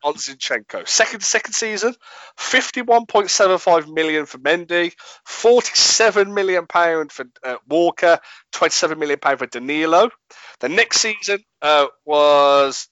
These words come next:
uh, Laporte for fifty-eight point eight million. Then two thousand nineteen twenty to the si-, last season, five point four million on Yang Couto, uh, fifty-eight point five on Cancelo,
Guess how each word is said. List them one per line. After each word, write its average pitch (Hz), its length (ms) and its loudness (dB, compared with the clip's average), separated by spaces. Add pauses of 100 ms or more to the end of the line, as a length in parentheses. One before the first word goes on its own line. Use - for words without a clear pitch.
(120)
uh, 120 100 -10
Laporte 160 500 0
for 147 80 -14
fifty-eight 135 460 -4
point 127 240 -8
eight 165 220 0
million. 170 320 -2 (460)
Then 202 420 2 (400)
two 214 140 -6
thousand 190 340 2
nineteen 185 320 -2
twenty 170 280 -2
to - 140 -8
the 147 60 -12
si-, - 180 -6 (120)
last 160 300 0
season, 127 460 -10 (520)
five 226 500 2
point 220 240 2
four 202 260 2
million 180 560 -2 (140)
on 147 420 4 (160)
Yang 139 460 0 (240)
Couto, 170 560 -2 (500)
uh, 143 220 4
fifty-eight 220 560 0
point 190 220 -6
five 196 400 0
on 156 100 -2
Cancelo, 160 840 2